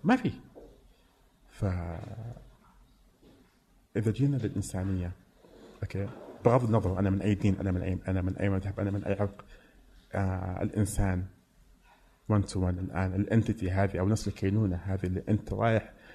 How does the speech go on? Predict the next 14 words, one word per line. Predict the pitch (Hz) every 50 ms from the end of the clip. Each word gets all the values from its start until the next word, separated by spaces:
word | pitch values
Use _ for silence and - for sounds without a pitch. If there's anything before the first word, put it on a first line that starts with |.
| - - _
هدفك | - 123 123 123 110 113 104 -
في | -
العالم | 98 98 95 110 120 117 107
إنك | 101 95 98 -
أنت | - 101 -
تشوف | 98 - - - 101 - -
الإنسان | - - 90 - - 110 101
وتفهم | 90 95 - - - - 92 92
الإنسان. | 90 - 90 92 - - 90 85 - - - - - - - - - _ - 117
قدامك | 117 107 - 147 151 135 117 - -
واحد، | 123 120 110 - 117 113 117 - - - - - - - - _ _ - -
أوكي، | 98 - - 95 87 92 104 - - - _ _ - - - - - - _ _ _ _ _ - - - - - - -
يشبهك | 143 139 - - 120 113 135 139 - - - - -
لكن | 107 104 98 - 117 104